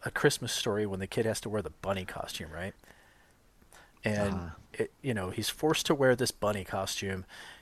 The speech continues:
Speaker 1: You've got this moment where Al, he's gotta humor his wife and wear this stupid coat, right?
Speaker 2: Yep.
Speaker 1: 'Cause she, this is something she thought of for him and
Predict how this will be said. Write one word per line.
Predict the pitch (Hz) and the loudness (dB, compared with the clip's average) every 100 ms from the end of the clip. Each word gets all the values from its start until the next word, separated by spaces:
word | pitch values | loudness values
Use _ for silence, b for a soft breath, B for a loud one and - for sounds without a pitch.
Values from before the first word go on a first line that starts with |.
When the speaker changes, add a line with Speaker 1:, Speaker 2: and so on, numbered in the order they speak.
| B | B
Speaker 1:
You've | 104 - | -6 4
got | 123 135 | 6 6
this | 147 139 131 | 6 2 4
moment | 123 123 117 | 2 2 2
where | 113 107 | 0 2
Al, | 113 104 101 - b b | 4 4 4 -4 b b
he's | - 123 - | -6 -4 8
gotta | 156 147 | 12 12
humor | 127 127 117 | 10 2 2
his | 101 | 0
wife | 120 104 98 | 2 2 0
and | 101 | -2
wear | 107 107 | 0 0
this | 98 | 0
stupid | - 107 - - | -2 -4 -6 -4
coat, | 110 - - - - _ - | -4 -4 -8 -20 -20 _ -8
right? | 87 90 - - | -6 -6 -4 -2
Speaker 2:
Yep. | 73 | -2
Speaker 1:
'Cause | - | 0
she, | - 110 98 | 0 -2 -2
this | 123 - | 0 0
is | 117 | 0
something | - 117 - 110 | 0 -2 -2 -4
she | - 107 | -2 -2
thought | - 104 98 | 2 2 2
of | - | 0
for | - 104 | -2 -4
him | 98 98 | -4 -6
and | 85 | -8